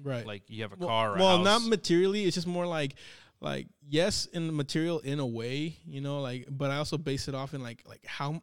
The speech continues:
Speaker 1: how am I doing just in life in general? You know, like,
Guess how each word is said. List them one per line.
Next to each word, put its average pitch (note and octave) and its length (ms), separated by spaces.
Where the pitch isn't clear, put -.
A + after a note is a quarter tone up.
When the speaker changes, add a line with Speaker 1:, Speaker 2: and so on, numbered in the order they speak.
Speaker 1:
how D#3+ 180
am G3+ 80
I D#3 80
doing C#3 380
just B2+ 240
in C3 100
life A2+ 200
in A2+ 80
general? G#2+ 380
You C3 100
know, C3 140
like, B2+ 100